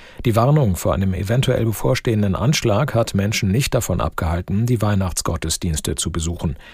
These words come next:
Wie der Dompropst mitteilte, kamen mehr Gläubige zur Christmette als im vergangenen Jahr.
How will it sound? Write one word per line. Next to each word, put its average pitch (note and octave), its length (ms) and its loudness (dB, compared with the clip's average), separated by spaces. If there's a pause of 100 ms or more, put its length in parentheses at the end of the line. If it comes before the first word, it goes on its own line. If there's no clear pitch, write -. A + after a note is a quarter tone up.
(260)
Wie - 80 -2
der D#2+ 120 -2
Dompropst G#2+ 760 -2
mitteilte, A2 580 2
kamen F2 560 0
mehr A2+ 300 2
Gläubige B2 540 2
zur G#2+ 200 -2
Christmette G#2 600 -2
als F2+ 240 -4
im F#2 180 -2
vergangenen F#2 540 0
Jahr. - 260 -8